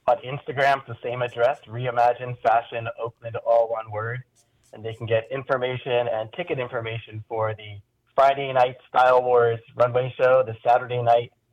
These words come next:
Town Couture runway show, featuring all local designers, bipoc designers, and also the free tickets that are for the, um, Saturday and Sunday daytime events that Teju mentioned, twelve to five. All this takes place right downtown,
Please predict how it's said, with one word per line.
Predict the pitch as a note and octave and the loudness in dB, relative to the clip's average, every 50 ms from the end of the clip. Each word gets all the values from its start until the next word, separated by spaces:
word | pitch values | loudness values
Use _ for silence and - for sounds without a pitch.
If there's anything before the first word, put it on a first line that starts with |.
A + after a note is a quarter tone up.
| _ _ _ _ _ - - | _ _ _ _ _ -4 0
Town | - C3+ C3 C3 C3 - | 2 2 2 2 -2 -6
Couture | - C3 B2 - D#3 C#3+ C#3+ C#3+ | -12 -16 -12 -6 0 2 4 4
runway | C3 C3 C3 C3 C3 C3 C3 C3+ C3 - | 4 4 2 2 4 2 2 2 0 0
show, | - B2+ B2 B2+ B2+ B2+ B2+ - _ _ _ _ _ _ | 2 4 4 4 4 2 -2 -8 _ _ _ _ _ _
featuring | C3 B2 - - B2 A#2 | -16 -14 -10 -8 -2 2
all | A#2 A2+ A#2+ B2 A#2+ A2+ | 4 6 6 6 4 4
local | A2+ A#2 A#2 - A2+ A#2 | 2 2 2 0 -2 -4
designers, | A2+ A#2+ A#2 A2 A2+ A2+ A2+ A2+ A#2+ B2 B2 A#2 G#2+ - | -4 -4 0 2 4 4 4 2 0 -2 -2 -4 -4 -2
bipoc | A2 A2+ - C3 A#2 A2+ A2+ - | -2 -2 2 2 0 0 0 -4
designers, | A2+ G2+ G2+ A2+ A2 A2+ A#2 B2 C3+ C3 A#2+ - - - _ _ _ _ _ _ _ _ _ - - | -14 -8 -4 -2 -2 -2 -2 -4 -6 -8 -10 -12 -16 -20 _ _ _ _ _ _ _ _ _ -4 0
and | A2+ A2+ A2+ A2 A2 A2+ A2 A2+ - | 2 2 4 2 0 -4 -8 -4 0
also | B2+ C3+ D3 D3 D3 C#3 B2+ B2 | 2 4 4 2 2 -2 -4 -2
the | G#2+ A#2+ A2+ A#2 A#2 - | 0 0 0 0 0 -4
free | D#3+ D#3+ E3 - - | -8 -10 -10 -10 -10
tickets | - - - B2 B2 A#2+ - - A#2+ | -12 -8 -6 -6 -6 -6 -8 -4 0
that | B2 A#2+ A2+ A2+ | 2 2 4 4
are | A2+ A2+ A2 - | 2 2 -2 -6
for | - A#2 A2+ A2+ A2 A2 | -8 -4 -2 -2 -2 -2
the, | A2+ A2 G#2+ G#2+ G#2 - | -4 -8 -12 -14 -10 -6
um, | G#2+ G#2+ G#2+ G#2 G2+ G#2 G#2 - - _ _ _ _ _ _ _ _ _ _ _ _ _ - | -4 -4 -2 -4 -4 -8 -12 -14 -18 _ _ _ _ _ _ _ _ _ _ _ _ _ 2
Saturday | - C3 C3 C3 B2+ B2+ | 2 2 2 2 -2 -4
and | A#2+ A#2 - | -4 -4 -4
Sunday | B2+ A#2 A2+ A2+ A2+ A2 | -4 -6 -6 -6 -8 -8
daytime | A#2+ A#2 B2 - - A2+ A2 | -8 -8 -6 -4 -2 0 0
events | A2+ A2 G#2 G#2+ G#2 G#2+ G#2+ - | 0 0 0 -2 -4 -6 -6 -10
that | G#2+ G#2 - | -16 -14 -12
Teju | - A2+ A2+ G#2 A2 G#2 G#2 | -12 -12 -10 -10 -10 -6 -4
mentioned, | G2+ G2+ G2+ - G2 G2 G2 - | -4 -4 -4 -6 -10 -14 -14 -4
twelve | - A2 G#2 G#2+ G#2+ - | 0 2 4 4 2 0
to | A2 | -4
five. | G2+ - G#2+ G2+ G2+ G2 - - | -2 2 2 4 4 4 2 0
All | - C3 D3 - | 2 2 2 2
this | E3+ - - - | 0 -4 -8 -6
takes | D#3+ C3+ - - _ | -8 -8 -8 -8 _
place | D3 C3+ C3 B2 - | -4 -4 -4 -6 -2
right | A#2 C3 C#3+ C#3 - | 0 0 0 0 0
downtown, | C#3+ B2+ C3 B2+ - B2+ A#2+ A#2 A#2 A#2 A2 A2 | 0 0 0 0 0 2 2 2 2 0 -2 -6